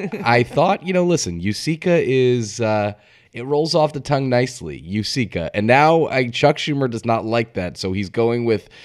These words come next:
Speaker 2: the Make It in America bill. Literally everything that, I think Democratic politics has over, the Democratic Party has overused the, uh, Make It in America, uh, uh,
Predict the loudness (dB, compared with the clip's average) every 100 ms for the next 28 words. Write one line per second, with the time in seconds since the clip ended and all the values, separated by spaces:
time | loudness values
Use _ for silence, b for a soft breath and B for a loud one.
0 | B B -2 2 2 2 -2 0 -2 2
1 | 4 2 2 -2 2 4 4 0 -2 4
2 | 6 6 6 4 0 0 -2 0 -4 -2
3 | -4 -2 -4 -6 -20 -20 -20 -16 0 0
4 | 2 -2 0 0 0 0 0 0 0 0
5 | 0 -4 -6 -10 B B B -4 -2 2
6 | 2 2 2 0 0 -2 2 2 2 2
7 | 2 4 4 6 4 2 0 2 6 6
8 | 6 2 0 -2 -2 4 6 6 2 -2
9 | -12 -20 B -12 -8 0 2 2 2 2
10 | 2 2 0 0 -2 0 2 2 0 0
11 | 0 -2 -4 -2 -2 -4 -8 -6 -6